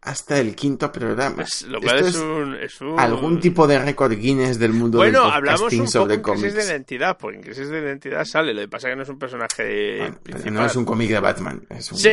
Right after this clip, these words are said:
Speaker 2: no, no,
Speaker 1: sí,
Speaker 2: eso es
Speaker 1: sí,
Speaker 2: cierto,
Speaker 1: Batman
Speaker 2: eso es
Speaker 1: salía
Speaker 2: cierto.
Speaker 1: por allí y tal, ¿no?
Speaker 2: Sí.
Speaker 1: Pero no es un cómic de Batman. Eh, hemos aguantado cinco programas, eh, hasta traer un cómic de Batman.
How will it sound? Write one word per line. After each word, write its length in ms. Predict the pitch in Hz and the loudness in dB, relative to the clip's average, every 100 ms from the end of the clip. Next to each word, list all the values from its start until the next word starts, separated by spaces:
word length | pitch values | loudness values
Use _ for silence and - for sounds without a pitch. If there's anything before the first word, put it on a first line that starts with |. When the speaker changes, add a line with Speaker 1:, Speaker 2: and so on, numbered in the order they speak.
| 190 | 4
Speaker 2:
no, 120 | 180 | -2
no, 60 | |
Speaker 1:
sí, 100 | 131 123 | -2 -2
Speaker 2:
eso 140 | 117 | -2
es 60 | 147 | -2
Speaker 1:
sí, 20 | |
Speaker 2:
cierto, 160 | 127 104 | 0 2
Speaker 1:
Batman 180 | 104 110 | 2 2
Speaker 2:
eso 60 | 120 | 0
es 40 | |
Speaker 1:
salía 220 | 123 107 | 0 2
Speaker 2:
cierto. 180 | 120 98 | 2 2
Speaker 1:
por 120 | 110 | 2
allí 200 | 101 104 | 0 0
y 60 | 110 | 0
tal, 260 | 85 98 - - | -2 -4 -6 -10
¿no? 120 | - 160 | -10 -12
Speaker 2:
Sí. 180 | 143 135 104 - | -12 -10 -12 -8
Speaker 1:
Pero 260 | - 127 117 | 2 4 4
no 140 | 113 | 4
es 100 | 113 | 2
un 80 | 123 | 2
cómic 260 | 113 120 107 | 2 2 2
de 100 | 104 | 0
Batman. 360 | 107 - 67 - - - _ - | -4 -10 -14 -16 -20 -20 _ -14
Eh, 520 | - 131 117 110 - - | -4 -2 0 -2 -4 -8
hemos 300 | 123 135 139 | -2 0 2
aguantado 480 | 147 131 123 135 135 | 2 2 4 4 4
cinco 260 | 131 120 123 | 2 -2 0
programas, 680 | 123 123 131 135 160 - 117 | 2 4 4 2 0 -4 -2
eh, 480 | 107 101 104 101 | 0 2 0 -2
hasta 360 | 101 101 - - | -4 -6 -8 -10
traer 260 | - 104 104 | -4 -2 -2
un 200 | 107 104 | -2 -2
cómic 280 | 104 104 | -2 -2
de 80 | 104 | 0
Batman. 500 | 110 120 127 131 156 | 2 0 0 -4 -6